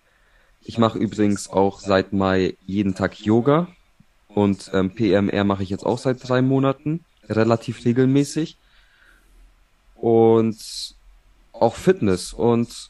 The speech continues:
ähm, was ich halt dann auch gemacht hab im Juni war, also bevor ich auf das Coaching zurückkomme, im Juni hab ich halt angefangen, äh,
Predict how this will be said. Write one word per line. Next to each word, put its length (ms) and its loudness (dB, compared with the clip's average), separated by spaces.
ähm, 360 0
was 200 0
ich 140 -6
halt 160 0
dann 120 0
auch 240 -4
gemacht 380 0
hab 160 -4
im 140 0
Juni 560 2
war, 640 0
also 160 -2
bevor 260 2
ich 80 0
auf 80 -4
das 160 -16
Coaching 380 0
zurückkomme, 720 0
im 200 -4
Juni 260 2
hab 200 2
ich 140 -4
halt 160 -2
angefangen, 640 -2
äh, 320 -2